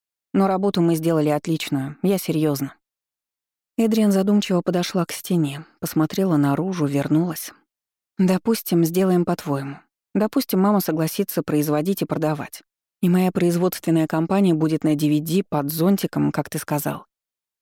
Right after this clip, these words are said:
И меня напишут исполнительным продюсером и хореографом». «Справедливо». Гектор будет указан как продюсер и видеограф.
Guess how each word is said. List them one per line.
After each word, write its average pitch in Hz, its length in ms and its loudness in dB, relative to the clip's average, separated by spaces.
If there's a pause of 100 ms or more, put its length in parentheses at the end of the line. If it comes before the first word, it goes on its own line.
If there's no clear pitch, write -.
(800)
И 202 60 2
меня 214 220 4
напишут 214 540 0
исполнительным 170 640 2
продюсером 147 640 0
и 147 60 2
хореографом». 170 840 -2 (1300)
«Справедливо». 151 800 0 (640)
Гектор 170 440 0
будет 151 260 0
указан 160 380 0
как 151 160 -4
продюсер 151 560 -2
и 143 100 2
видеограф. 147 720 -2